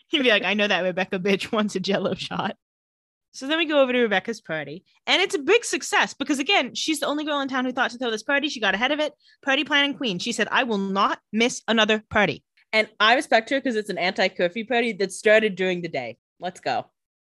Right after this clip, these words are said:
Speaker 1: There's a keg. Everyone's drinking and dancing, having fun. Stefan and Elena arrive, and they don't have to be invited in. So that's fun. They spot Rebecca, and Elena glares immediately. Stefan's like, "Hey, hey, girly, you're fixating."
Speaker 2: We just got here, girl.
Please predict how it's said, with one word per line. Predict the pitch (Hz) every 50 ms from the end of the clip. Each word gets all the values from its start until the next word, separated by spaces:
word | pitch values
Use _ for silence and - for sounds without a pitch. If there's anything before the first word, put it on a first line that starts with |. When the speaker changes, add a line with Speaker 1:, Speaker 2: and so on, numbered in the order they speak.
| _ _ _ _ -
Speaker 1:
There's | 214 208 196 190 185 180 175 170 -
a | 175
keg. | 180 - - 381 349 339 339 330 330 330 330 320 320 262
Everyone's | 240 190 180 170 160 156 151 151 -
drinking | - 247 254 262 247 262 247 247
and | 247 233
dancing, | 208 180 180 180 190 185
having | 170 151 151 156
fun. | 151 - 202 208 202 202 202 202 _ _ _ _ _ _
Stefan | - - - 302 311 - 370 359
and | 359 349
Elena | 320 294 233 196 185 180 175 170
arrive, | 160 143 135 131 139 - _ _ _ _
and | - 185 190 190 190
they | 185
don't | 185 208 208 202 247
have | 254 240
to | -
be | 240 247
invited | 254 269 233 208 208 226 277 240
in. | 156 120 87 175 - _ _ _ _ _ _ _ _
So | - 190
that's | 175 165 165 -
fun. | - - 135 131 175 - _ _ _ _ _ _ -
They | 208 214
spot | 208 - - 285 339 330
Rebecca, | 330 233 190 165 156 - 165
and | 156 120 135 170
Elena | 170 175 180 185 175 160
glares | 147 147 156 147 117 73 62 64 - - - _ _ 170
immediately. | 175 160 147 - 113 80 - - 69 - _ _ _
Stefan's | - - - 170 - 180 170 165
like, | 156 143 -
"Hey, | - 175 170 160 156 147 _ _ _ _ _ _ _ _ _ _ _
hey, | - 190
girly, | 185 202 202 208 202 196 190
you're | 160 104 - 185
fixating." | - 185 175 - - 185 170 170 170 170 180 _ _ _ _ _ _ _ - -
Speaker 2:
We | 185
just | 185 180 - 208 214 233 - -
got | 254 220 208 180 208
here, | 208 170 156
girl. | 175 - 156 143 139 151 _